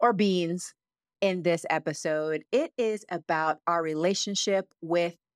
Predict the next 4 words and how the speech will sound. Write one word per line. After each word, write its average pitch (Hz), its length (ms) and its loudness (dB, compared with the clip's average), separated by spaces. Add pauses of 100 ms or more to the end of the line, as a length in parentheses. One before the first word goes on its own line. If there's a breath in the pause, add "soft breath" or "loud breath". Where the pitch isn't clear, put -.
(180)
alcohol. 165 760 4
So 175 440 4
I 170 260 0
definitely 254 840 0